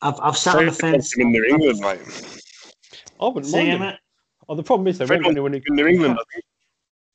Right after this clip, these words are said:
Speaker 3: we haven't got anyone who can catch. We, the, you get the same output, I'd say outcome, if he came over and these are the wide receivers we've got. But, you know, if we could get, like I said, if we had a serviceable quarterback and two receivers who could catch, we'd be competitive.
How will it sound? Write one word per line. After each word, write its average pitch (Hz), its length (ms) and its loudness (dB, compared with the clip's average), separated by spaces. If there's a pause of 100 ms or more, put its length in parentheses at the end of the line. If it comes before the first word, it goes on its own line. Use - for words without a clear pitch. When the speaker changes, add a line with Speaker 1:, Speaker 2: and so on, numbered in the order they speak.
(120)
Speaker 3:
we 175 140 -4
haven't 226 140 -4
got 185 80 -6
anyone 143 200 -4
who 135 80 -6
can 139 140 -8
catch. - 400 -10
We, 156 260 -4
the, 160 100 -2
you 165 320 0
get 160 140 -2
the 123 60 -6
same 143 180 0
output, 127 480 -6 (200)
I'd 127 120 -4
say 143 180 2
outcome, 123 440 -4
if 113 80 -10
he 123 100 -6
came 127 240 -4
over 120 320 -4
and 120 180 -8 (160)
these 123 220 -6
are 117 40 -6
the 117 100 -6
wide 123 200 0
receivers 117 460 -8
we've 107 200 -14
got. - 340 -4
But, 131 240 0 (220)
you 196 100 -4
know, 139 80 0
if 147 100 -4
we 220 100 -6
could - 100 -12
get, - 220 -8
like 196 200 0
I 151 40 -4
said, 151 200 -6
if 120 80 -10
we 262 80 -6
had 247 80 2
a 170 40 2
serviceable 151 600 -6
quarterback - 540 -4
and 135 200 -6
two 175 240 -2
receivers 139 400 -4
who 135 120 -6
could 131 120 -20
catch, - 320 -6
we'd 147 180 -6
be 165 140 -6
competitive. 175 640 -6